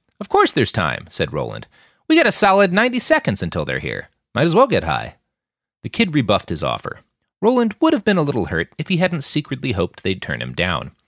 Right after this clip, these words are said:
It took a lot of pot to get him high. One whole blunt was about the right amount for where he wanted to be. Bigsby opened up with his heavy machine gun. A vague worry started to grow inside Roland. The armored martyrs had moved faster than anticipated.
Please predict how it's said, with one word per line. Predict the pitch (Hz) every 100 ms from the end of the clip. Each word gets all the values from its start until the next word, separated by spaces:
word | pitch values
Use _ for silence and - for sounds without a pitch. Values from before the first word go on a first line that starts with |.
| _
It | 147
took | 247
a | 233
lot | 135 95 85
of | 69
pot | - 64 -
to | -
get | -
him | -
high. | - - - _ _ _ _
One | 139 190
whole | 185 151
blunt | 107 110 -
was | 175
about | 180 196 -
the |
right | 143 139 127
amount | 87 69 -
for | 82
where | 82 82
he | 82
wanted | 73 67 62
to | -
be. | - 90 67 - - - - - - - - - - -
Bigsby | 185 208 185 190
opened | - 139 127 92
up | 65 -
with | -
his | 92
heavy | 92 87
machine | 80 - 78 67
gun. | 55 - - - - -
A | 120
vague | 98 110 110 82
worry | 87 76 50
started | - 80 80
to | 87
grow | - 85 71
inside | 64 57 - 60 -
Roland. | - 50 - - _ _
The | 113
armored | 156 190 220 143
martyrs | 82 76 82
had | 110 90
moved | 101 -
faster | - 180 175 - 62
than | -
anticipated. | 67 69 120 - - - - -